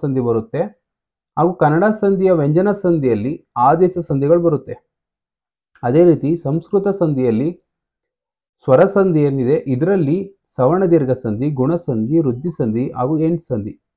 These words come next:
ಇದು ಈ ನಾಲ್ಕು ಸಂಧಿಗಳು ಕೂಡ ಸಂಸ್ಕೃತ ಸಂಧಿಯ ಸ್ವರ ಸಂಧಿಯಲ್ಲಿ ಬರುತ್ತೆ. ಹಾಗೂ ಸಂಸ್ಕೃತ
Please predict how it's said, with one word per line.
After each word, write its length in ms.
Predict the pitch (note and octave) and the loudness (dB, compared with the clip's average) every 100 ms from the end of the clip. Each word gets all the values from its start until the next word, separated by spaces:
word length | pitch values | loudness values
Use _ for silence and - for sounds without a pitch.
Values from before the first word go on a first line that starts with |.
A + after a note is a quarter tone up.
| C3 | -8
ಇದು 140 | C3 - D#3+ | -6 -4 -2
ಈ 40 | F3+ | 2
ನಾಲ್ಕು 380 | C3 D3 F#3 G#3 G3+ | 2 2 0 -2 -2
ಸಂಧಿಗಳು 380 | D#3+ C3 A#2 A2+ A2+ | -2 0 -2 -2 0
ಕೂಡ 100 | B2 D#3+ - _ _ _ _ C3 | 0 0 -2 _ _ _ _ -2
ಸಂಸ್ಕೃತ 460 | D3 E3 F#3 G3 F#3+ | -2 -2 -4 -2 -2
ಸಂಧಿಯ 240 | F3 E3+ F3 E3+ | -2 2 2 2
ಸ್ವರ 180 | - B2+ D#3+ | 0 0 0
ಸಂಧಿಯಲ್ಲಿ 380 | F3 E3+ C#3 A#2+ A2+ | 0 0 0 -2 -4
ಬರುತ್ತೆ. 340 | G#2+ - A#2+ F3+ - _ _ _ _ _ _ _ | -6 -4 -6 -6 -12 _ _ _ _ _ _ _
ಹಾಗೂ 300 | - D#3+ C3+ F#3+ - _ _ _ _ _ _ _ | 2 2 2 -2 -4 _ _ _ _ _ _ _
ಸಂಸ್ಕೃತ 460 | C3 E3+ - G#3+ | -2 -2 -4 -4